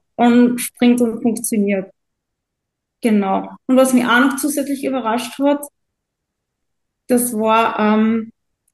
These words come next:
generell zu erfahren, dass so viele Menschen eigentlich Misophonie haben.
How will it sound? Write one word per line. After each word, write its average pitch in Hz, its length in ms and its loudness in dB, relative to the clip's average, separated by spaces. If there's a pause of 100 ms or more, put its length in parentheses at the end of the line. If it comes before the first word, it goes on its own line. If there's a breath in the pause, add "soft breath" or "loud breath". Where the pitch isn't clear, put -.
(220)
generell 254 480 2
zu 226 580 2
erfahren, 214 640 0
dass 220 220 -4
so 247 100 -4
viele 240 240 2
Menschen 226 400 0
eigentlich 208 260 -4
Misophonie 214 640 0 (120)
haben. 202 420 -2